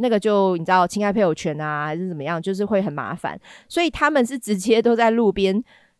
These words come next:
停在路上车震，就直接这样摇摇摇之类的，就是搞很久这样。<laughs> 所以闺蜜老公已经跟过很多次了，只是之前跟可能都没有留下证据，然后这一次确定就是要去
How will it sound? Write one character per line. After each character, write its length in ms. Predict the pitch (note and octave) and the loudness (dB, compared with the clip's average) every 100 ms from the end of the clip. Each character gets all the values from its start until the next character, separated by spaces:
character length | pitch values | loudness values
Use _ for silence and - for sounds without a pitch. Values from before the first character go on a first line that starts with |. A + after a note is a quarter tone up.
| - | -10
停 340 | - F#3+ G#3 | -2 0 2
在 380 | G#3+ C4 A3 G3 _ _ _ | 4 6 6 2 _ _ _
路 260 | - C4+ G3 | -2 0 0
上 460 | - B3 F#3+ D#3 F3 | 0 2 2 2 -8
车 360 | - - G#3+ G#3 | -6 2 4 4
震， 460 | - A#3 - F#3 - _ - | 6 4 4 -4 -18 _ -6
就 140 | C4 | -4
直 120 | G#3+ | 2
接 200 | G3+ G#3+ | 2 4
这 60 | A3 | 4
样 160 | G#3 F#3 | 2 2
摇 160 | E3+ | 2
摇 160 | F3 F3 | 4 2
摇 200 | E3+ D3+ | 2 0
之 180 | D#3+ E3 | -2 0
类 160 | E3+ | 0
的， 80 | D3 | 0
就 100 | D3 | 0
是 100 | F#3+ | 0
搞 180 | F#3 D#3 | 2 0
很 180 | E3+ C#3+ | -2 -6
久 240 | - D3 | -6 -6
这 80 | C#3 | -4
样。 80 | D3+ A3 G#3+ - | -6 -6 -6 -6
<laughs> 280 | - - | -8 -12
所 100 | - | 0
以 60 | D4+ | 0
闺 180 | C4 D#4+ | 2 0
蜜 120 | E4 | 4
老 120 | A#3+ | 4
公 220 | F3 G#3+ | 4 2
已 100 | A#3 | -2
经 240 | - G3 G#3+ | -6 -4 -4
跟 240 | - G#3 G#3+ | 2 2 2
过 200 | A3+ F#3+ | 2 2
很 200 | F3+ C#3+ | 0 -4
多 180 | D#3 D#3+ | -4 -6
次 340 | - - D#3+ | -6 -6 -6
了， 60 | C#3+ | -4
只 140 | E3 | -6
是 100 | A3+ | -6
之 160 | A#3 B3+ | -8 -4
前 240 | A#3 G3 | -2 -2
跟 160 | - G#3+ | -2 -2
可 120 | A3 | -2
能 120 | D#3 | -2
都 60 | D#3+ | -4
没 100 | F#3+ | -2
有 80 | E3 | -2
留 100 | D3+ | 0
下 160 | F3+ | 0
证 260 | F3 F#3 D#3+ | -2 -2 -4
据， 140 | D3+ | -6
然 120 | E3 D#3+ | -4 -4
后 60 | |
这 100 | F3+ | 0
一 40 | G#3 | 0
次 120 | G#3 | 0
确 240 | - A3+ | -2 -2
定 160 | G3 F#3 | 0 -2
就 100 | F#3 | -4
是 140 | F3+ | -2
要 140 | F3 E3+ | 0 0
去 180 | - | -2